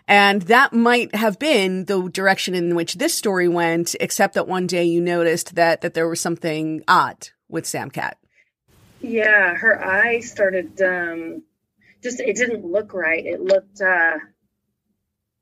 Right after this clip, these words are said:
Speaker 2: um, I mean, it was hard, it was hard to tell initially what it, exactly what it looked like. I just, because we couldn't get close to her, but something was wrong with it, you know?
Speaker 1: Yeah.
Speaker 2: Um,
Speaker 1: And
Speaker 2: and
Speaker 1: it's, it's so tough when you see in, in animal outdoors who,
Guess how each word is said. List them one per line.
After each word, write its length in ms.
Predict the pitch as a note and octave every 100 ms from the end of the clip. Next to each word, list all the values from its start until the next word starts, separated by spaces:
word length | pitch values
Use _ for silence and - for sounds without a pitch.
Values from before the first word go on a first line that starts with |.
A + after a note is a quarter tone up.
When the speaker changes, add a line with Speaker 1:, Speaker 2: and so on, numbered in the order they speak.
| _ -
Speaker 2:
um, 760 | C#4 A#3+ A3+ A3+ A3 G#3 G3+ G#3 G#3 - G3 _ _ B3
I 40 |
mean, 160 | B3+ A#3
it 40 |
was 120 | A3
hard, 240 | - C#4+ A3+
it 80 |
was 120 | B3 B3+
hard 200 | D4+ D4
to 60 |
tell 220 | C4 C4+
initially 420 | A3+ G#3+ A3+ B3 A#3
what 180 | G#3 G3+
it, 100 | -
exactly 500 | G3+ G#3 F#3+ G#3+ B3
what 140 | A#3
it 80 | A3+
looked 200 | G#3+ B3 B3
like. 320 | B3 B3+ G3
I 100 | G3
just, 300 | A3 G#3+ G3
because 260 | G3+ G3+ F#3
we 100 | F#3
couldn't 240 | F#3 G#3+ F3+
get 140 | F3+
close 280 | F#3+ G3 G3+
to 100 | F#3
her, 120 | E3+
but 180 | D#3+ F3+
something 400 | - G#3 G#3+ G3+
was 160 | F3+ D#3
wrong 240 | D#3+ F3 E3
with 140 | D#3
it, 180 | - D#3+ -
you 120 | F3+
know? 300 | E3 D#3 D#3+ _ -
Speaker 1:
Yeah. 280 | E3+ E3 D#3+ F3 E3+ E3+
Speaker 2:
Um, 60 |
Speaker 1:
And 100 | E3+ - G#3+
Speaker 2:
and 120 | G#3 G#3+
Speaker 1:
it's, 440 | F3+ F#3 - -
it's 180 | G3 -
so 220 | - B3+
tough 360 | A#3 - A3 G3
when 120 | F3+
you 80 | E3
see 280 | E3 E3+ E3
in, 160 | D#3 D3+
in 320 | E3 D#3+ E3
animal 360 | - E3+ E3 E3
outdoors 400 | D3+ D3+ D#3 D3
who, 320 | E3 D3 B2